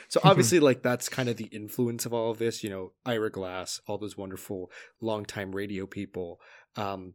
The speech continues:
Speaker 1: but even, like, more kind of modern podcasters I'm starting to get into. But I think
Speaker 2: Mm-hmm.
Speaker 1: my favorite, my favorite creators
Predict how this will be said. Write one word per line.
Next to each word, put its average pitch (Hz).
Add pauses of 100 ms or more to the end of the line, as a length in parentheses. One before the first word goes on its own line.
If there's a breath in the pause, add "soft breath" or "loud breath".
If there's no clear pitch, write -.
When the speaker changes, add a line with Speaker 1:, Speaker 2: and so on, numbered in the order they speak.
(120)
Speaker 1:
but 214
even, 233
like, 127
more 127 (260 soft breath)
kind 135
of 110
modern 110
podcasters 143
I'm 135
starting 131
to 131
get 127
into. 123 (540 loud breath)
But 139
I 139
think -
Speaker 2:
Mm-hmm. -
Speaker 1:
my 175
favorite, 135 (240 loud breath)
my 170
favorite 180
creators 127